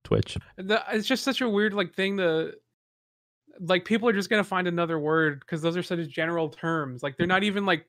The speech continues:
Speaker 2: that specific. Like, no one uses them in, like, a hyper specific way. It's like, so people are just gonna find different words to use, and then you're gonna ban those words.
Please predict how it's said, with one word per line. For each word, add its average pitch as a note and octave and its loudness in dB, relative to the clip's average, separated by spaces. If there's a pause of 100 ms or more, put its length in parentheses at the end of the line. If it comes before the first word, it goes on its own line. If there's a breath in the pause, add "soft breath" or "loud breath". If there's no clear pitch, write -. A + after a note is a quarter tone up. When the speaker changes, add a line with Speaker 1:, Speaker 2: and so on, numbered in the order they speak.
(140)
Speaker 2:
that F3 4
specific. D#3 -4 (400)
Like, E3 -6
no F3+ 6
one G#3 6
uses F3+ 2
them D#3+ 4
in, D3+ -2
like, D3 2
a C#3+ 0
hyper D#3+ 2
specific D3+ -4
way. C#3+ 4
It's C3+ -6
like, C#3 0 (680)
so - -6
people G#3 2
are A3 2
just G3 -4
gonna A3 0
find G#3+ 6
different G3 0
words G#3 2
to F#3 -2
use, D#3 2
and E3 -2
then F#3 -2
you're G3 -2
gonna G#3 0
ban A#3 4
those B3 4
words. F#3 0